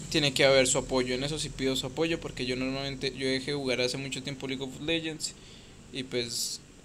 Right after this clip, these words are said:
es porque no soy tan fanático de, del juego por culpa de unos amigos que insistían mucho en el juego y pues lo,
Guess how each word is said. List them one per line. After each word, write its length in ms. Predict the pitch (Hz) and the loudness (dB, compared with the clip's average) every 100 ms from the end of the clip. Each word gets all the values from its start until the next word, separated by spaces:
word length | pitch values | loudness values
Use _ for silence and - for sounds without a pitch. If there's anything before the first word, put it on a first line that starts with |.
| - - | -16 -10
es 80 | |
porque 1040 | - - 131 - 135 127 123 123 - - - - - - - - - - | -8 -8 -10 -6 -2 0 2 2 -2 -6 -12 -16 -20 -20 -20 -20 -18 -10
no 320 | 143 139 131 | -8 -4 -2
soy 360 | - 143 143 | -2 -2 -4
tan 240 | 135 147 143 | -4 -6 -6
fanático 640 | 131 127 123 127 - 135 | -4 -6 -6 -10 -4 -2
de, 280 | 127 127 - - - - - - - - - - - - | 0 0 -4 -10 -20 -20 -20 -20 -20 -20 -20 -20 -20 -16
del 340 | - 131 127 127 | -6 -2 -2 -2
juego 380 | - 160 147 | -4 -2 -2
por 220 | - 131 131 | -4 -8 -8
culpa 320 | 127 123 127 | -8 -6 -4
de 60 | |
unos 220 | 131 127 127 | -2 -4 -4
amigos 680 | 123 151 143 151 - - - - - - - - - - - - - - - - | -6 -6 -6 -8 -8 -10 -12 -20 -20 -20 -20 -20 -20 -20 -20 -20 -20 -20 -20 -10
que 100 | 139 | -6
insistían 600 | 135 131 127 - 131 131 | -4 -4 -6 -4 -2 -2
mucho 260 | 139 139 139 | -4 -4 -4
en 60 | |
el 100 | 127 | -4
juego 640 | 127 143 151 156 147 143 | -6 -4 -2 -2 -6 -2
y 440 | 127 117 117 - - | -2 -2 -6 -8 -10
pues 320 | - - - 120 | -12 -12 -12 -8
lo, 420 | 131 131 127 | -4 -4 -4